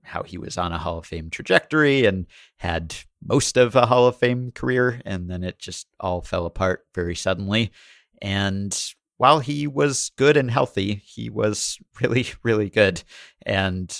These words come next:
I was just looking from, uh, two thousand seven to two thousand sixteen. So that's a ten-year span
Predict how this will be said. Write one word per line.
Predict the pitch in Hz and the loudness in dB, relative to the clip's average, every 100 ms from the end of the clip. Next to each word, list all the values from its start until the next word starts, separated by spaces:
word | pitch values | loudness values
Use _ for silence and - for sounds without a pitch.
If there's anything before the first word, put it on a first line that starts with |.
| - | -4
I | 101 | -2
was | 98 | -2
just | 92 - | -6 -8
looking | 104 98 104 90 90 | -6 -6 -4 -4 -6
from, | - - 92 90 90 | -8 -4 -2 -2 -4
uh, | 90 87 85 _ _ _ | -2 -4 -6 _ _ _
two | - | -6
thousand | - 131 - 107 | 0 2 2 -4
seven | - 113 110 101 92 | 0 0 2 -2 -4
to | - 98 90 87 - _ _ | -6 -4 -4 -6 -10 _ _
two | 104 | -4
thousand | 104 101 - 92 | 0 0 0 -6
sixteen. | - 90 - 101 87 85 | -6 -8 -8 -6 -6 -6
So | 92 | -2
that's | 90 - | -4 -4
a | |
ten-year | 87 110 113 101 101 | -8 -4 0 2 0
span | - 98 92 90 92 | 0 0 0 -2 -4